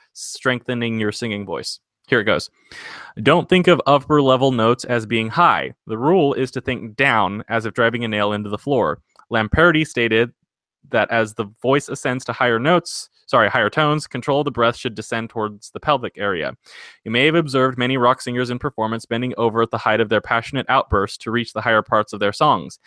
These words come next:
Bending over is one of the ways that you can tighten the abdominal muscles, but you do not really need to bend over if you constantly practice using the book in the belly." That's a technique that she, um, talks about. Okay, so now, now I look back at Jamie and he's, like, wearing <laughs> something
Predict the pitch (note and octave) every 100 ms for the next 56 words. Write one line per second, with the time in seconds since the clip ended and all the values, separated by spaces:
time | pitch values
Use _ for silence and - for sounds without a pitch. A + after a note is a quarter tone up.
0 | - _ _ B2 C#3 C#3 C3+ C3+ A#2 A2+
1 | C#3 F3+ C3+ A2+ A2 A2 A2 G2 A#2 A2+
2 | G#2+ A#2+ C3+ C3+ B2 A2 A2 A2+ G#2+ G2+
3 | G2 G#2 G#2 A2 A2+ G#2 A2+ B2+ A2+ A#2+
4 | A#2 A2+ A2 G#2 G#2+ A#2 D#3 B2 G#2+ A2
5 | - G#2 G#2 F2 A#2 A2 G#2 - G2+ -
6 | G#2+ G#2+ G#2 G2+ A2+ A2+ G2 F#2+ F2+ C2
7 | _ G#2+ - G#2+ A2 A2 G#2 G2+ G#2 G#2+
8 | G#2 G#2+ - - - _ G#2+ G2+ G2+ G2
9 | A2+ G#2 - G2+ G2+ G2 - A#2 A2 G2+
10 | G2+ A#2+ A#2+ C3 - A2 - - - C#3+
11 | D#3+ D#3 D#3+ D#3+ D3+ D3+ B2 C#3 C3 A#2+
12 | A#2+ B2+ A#2 A2+ - - - - A#2 B2
13 | A#2 A2+ - B2+ - A#2 A2+